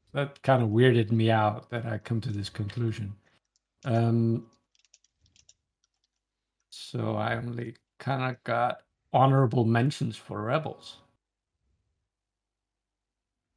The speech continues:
Oh, wow. Okay. <laughs> So, <laughs> Uh, I'll save the, uh, the best for last, or my point for last.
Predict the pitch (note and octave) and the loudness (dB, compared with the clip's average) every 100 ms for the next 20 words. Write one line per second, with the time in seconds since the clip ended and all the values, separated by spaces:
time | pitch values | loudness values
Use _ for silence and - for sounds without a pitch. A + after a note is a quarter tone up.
0 | _ - A#2+ A2+ A#2 - _ _ C#3+ C#3+ | _ -10 -6 -4 -4 -8 _ _ -2 -2
1 | D3 _ - - - D3 - - D#3+ - | -2 _ -20 -18 -6 -6 -6 -2 -2 -2
2 | G3 - - - - - - - A#2 - | -10 -12 -18 -18 -18 -18 -4 2 2 0
3 | - E3+ - - - - - - C3+ C#3 | -6 -8 -8 -18 -16 -16 -18 0 6 8
4 | D3+ D#3 D3 D3 - F3 F3 D3+ D3+ C#3+ | 8 6 4 2 2 4 4 4 2 4
5 | B2+ A#2+ A#2+ - - B2+ A#2+ A2+ G#2+ G#2+ | 4 2 0 -4 -6 -2 -2 -2 -4 -10
6 | - _ _ _ _ _ _ _ _ _ | -20 _ _ _ _ _ _ _ _ _
7 | B2+ A#2+ C3+ B2+ - B2+ A2 G#2 A#2 - | -12 -4 -6 -6 -10 -6 -2 -2 -4 -10
8 | - B2 A#2+ B2 A#2+ A2+ - _ _ C3 | -10 -8 -4 -2 -4 -6 -14 _ _ -6
9 | A#2 G#2 - - _ _ - _ A2 G#2+ | -4 -8 -16 -20 _ _ -20 _ -10 -8
10 | F2 - | -8 -10